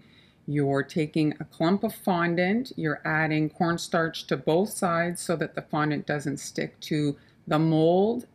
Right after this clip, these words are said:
and doesn't stick to the rolling pin. You need a rolling pin with guides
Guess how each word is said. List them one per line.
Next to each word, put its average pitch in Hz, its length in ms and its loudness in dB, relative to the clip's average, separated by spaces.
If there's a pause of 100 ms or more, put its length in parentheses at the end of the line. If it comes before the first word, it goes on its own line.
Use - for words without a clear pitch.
and 175 380 2 (180)
doesn't 190 360 2
stick - 420 -6
to 180 420 2
the 170 140 0
rolling 151 460 2
pin. 165 400 0 (680)
You 170 140 2
need 170 220 4
a 160 80 2
rolling 170 340 2
pin 170 300 0
with 170 320 -2
guides 170 600 0